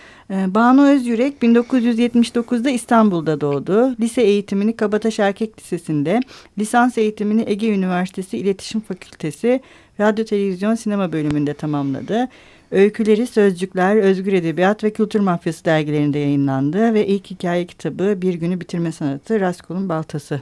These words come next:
tarafından yayınlandı. Ee, şimdi Banu Hanım, siz tabii yazmaya <laughs> devam ediyorsunuz hala dergilerde. Ee, biraz şeyle <laughs> başlayalım mı? Bu,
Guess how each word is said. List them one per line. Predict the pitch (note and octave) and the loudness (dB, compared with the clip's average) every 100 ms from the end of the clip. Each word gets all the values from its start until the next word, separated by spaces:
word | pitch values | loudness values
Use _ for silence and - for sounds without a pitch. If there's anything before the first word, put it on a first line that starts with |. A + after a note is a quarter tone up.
| - | -8
tarafından | D3+ C3+ D3+ F3 | -14 -12 -6 -2
yayınlandı. | G#3 E3 C#3 C3 C#3 - A3 - _ - _ _ _ _ - - - - A3 A3+ - - G#3+ | 0 0 0 -2 -4 -4 -4 -6 _ -20 _ _ _ _ -16 -14 -16 -16 -16 -18 -18 0 4
Ee, | G#3+ G#3 G3+ G3+ F3 | 6 6 4 4 0
şimdi | - - B3+ B3 - _ - | -2 0 0 0 -2 _ -6
Banu | G#3+ G#3+ G#3+ A#3 | 0 2 4 6
Hanım, | A#3 A3+ A3 - - - - - | 8 8 6 0 -20 -20 -20 -20
siz | - F#3+ | -8 -2
tabii | - G#3+ | 2 6
yazmaya | G#3 G3 G3 G#3+ G3+ | 6 6 6 6 8
<laughs> | |
devam | G3+ G3+ G3 | 6 6 4
ediyorsunuz | D#3+ E3 - F#3+ A#3+ - - | 2 -2 0 0 0 -6 -2
hala | F3 D#3+ D#3 F#3+ G#3 - - | 2 4 4 2 0 -8 -6
dergilerde. | F3 E3+ E3 D#3 D#3 D3 C#3+ E3+ A3 B3+ B3 - | -2 0 0 -2 -2 0 0 0 2 2 0 -4
Ee, | F3+ F3+ F3 F3 F3 F3+ F3 - _ _ - | -2 -2 -4 -4 -4 -6 -8 -18 _ _ -4
biraz | D#4 D#4 | 0 0
şeyle | D4 C4+ B3+ G#3 - - - - F#3 | 2 0 2 0 -2 -10 -20 -16 -4
<laughs> | E3 C#3+ E3+ E3 | 0 2 0 2
başlayalım | G3+ G#3+ A#3 A#3 B3 A#3+ | 2 4 2 2 4 2
mı? | G3 D#3+ C#3+ | 2 0 0
Bu, | G3+ | 0